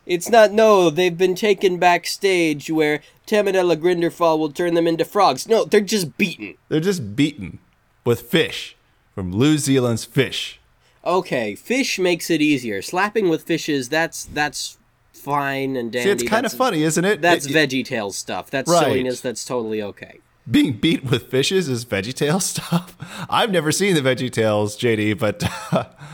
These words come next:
Speaker 2: I'm not so sure that's true.
Speaker 1: Slapping with fishes.
Speaker 2: Oh,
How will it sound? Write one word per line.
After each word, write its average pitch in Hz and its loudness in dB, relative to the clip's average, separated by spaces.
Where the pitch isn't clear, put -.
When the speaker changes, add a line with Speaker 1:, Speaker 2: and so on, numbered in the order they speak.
Speaker 2:
I'm 180 0
not 208 0
so - 0
sure 120 -2
that's 110 -2
true. 262 -4
Speaker 1:
Slapping 151 -2
with 98 -10
fishes. - -18
Speaker 2:
Oh, 165 4